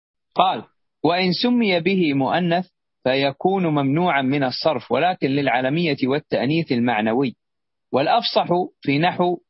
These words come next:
مرمي مما إحدى يائيه زائدة حذفهما، وبعضهم يحذف الأولى ويقلب الثانية واوا،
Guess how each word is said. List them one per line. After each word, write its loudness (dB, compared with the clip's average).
مرمي 0
مما 2
إحدى -2
يائيه 2
زائدة 0
حذفهما، 0
وبعضهم 0
يحذف -2
الأولى 0
ويقلب -2
الثانية 0
واوا، 0